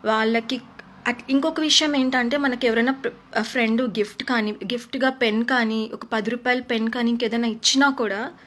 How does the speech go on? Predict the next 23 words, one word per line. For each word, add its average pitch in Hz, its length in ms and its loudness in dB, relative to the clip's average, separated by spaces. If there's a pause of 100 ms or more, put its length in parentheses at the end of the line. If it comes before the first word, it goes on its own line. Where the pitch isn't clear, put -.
(600)
అది 233 160 4
మనం 254 240 4
వేరే 226 220 8
వాళ్ళకి 269 320 4
ఇవ్వడానికి 233 340 4
కూడా 262 120 2
ఇష్టపడం. 196 500 -4 (220)
అట్లాంటిది 233 760 0 (520)
రైతులు 254 680 2 (520)
కొన్ని 220 220 -2
వేల 240 500 8
మంది 269 600 2 (140)
ఆడ-, 254 420 2 (100)
ఆడవాళ్ళు 269 640 6
కూడా 254 460 0
వాళ్ళకి 240 300 -2
పసుపు 214 380 -4
కుంకాల 269 440 2
కింద 240 280 0
ఇచ్చిన 220 640 2 (380)
పొలాలను 285 400 6
కూడా 277 160 4
ఇచ్చారండి. 226 680 0